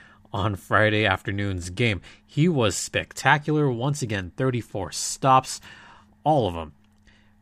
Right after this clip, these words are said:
of great quality. So far this season, he's only played five games. I think he could play a little bit more.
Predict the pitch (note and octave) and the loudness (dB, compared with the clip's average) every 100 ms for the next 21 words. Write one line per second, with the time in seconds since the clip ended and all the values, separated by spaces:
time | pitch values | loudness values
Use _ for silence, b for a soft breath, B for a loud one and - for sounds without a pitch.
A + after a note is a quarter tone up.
0 | _ _ - - - B2 A2 A#2 A2+ - | _ _ -18 -14 -4 -4 -4 -4 -4 -2
1 | G2 F2 F2 D#2+ b b - - D3+ G3+ | -2 -2 -6 -12 b b -12 -4 0 0
2 | - F#3 F3+ A#2+ D#3 D3+ F3+ A#2+ G#2+ G3+ | 2 2 2 0 -2 -2 -2 -2 -2 -4
3 | - C3+ D3 C#3+ C#3+ C3 - A2+ A#2 A2 | -2 2 4 4 2 0 0 2 2 2
4 | G#2+ G#2+ - D3+ E3 D3+ F#3+ D3 E3+ D3 | 0 0 -2 0 0 0 -2 0 -2 0
5 | C#3+ - - B2+ C3 B2 C#3+ G3 G#3 E3 | -2 -2 -6 0 2 2 0 -2 -2 -2
6 | A#2 A2+ G#2+ G#2 G2+ F2+ | -2 0 -2 -2 -4 -4